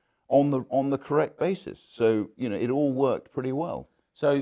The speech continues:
Speaker 2: that was done on the basis of winning hearts and minds, and whether one was a fan of, uh, the Thatcher-Reagan, uh, period of view or not,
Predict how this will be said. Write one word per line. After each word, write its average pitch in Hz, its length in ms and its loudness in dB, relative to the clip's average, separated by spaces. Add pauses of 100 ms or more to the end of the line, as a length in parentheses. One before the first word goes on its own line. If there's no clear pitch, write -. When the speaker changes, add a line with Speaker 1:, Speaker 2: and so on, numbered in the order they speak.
(120)
Speaker 2:
that 160 200 4
was 139 180 -4
done 131 260 2
on 110 140 -6
the 113 80 -2
basis 110 320 -4
of 101 100 -8
winning 104 220 -6
hearts 98 360 -4
and 98 100 -10
minds, 87 640 -8
and 92 340 -10 (340)
whether 107 300 -4 (160)
one 104 180 -2
was 98 160 -10
a 95 60 -10
fan 101 340 -4
of, 90 200 -12 (220)
uh, 90 400 -6 (140)
the 87 60 -20
Thatcher-Reagan, 90 960 -8 (180)
uh, 82 420 -10 (600)
period 90 480 -8
of 85 160 -14
view 90 180 -12
or 82 180 -12
not, 87 360 -12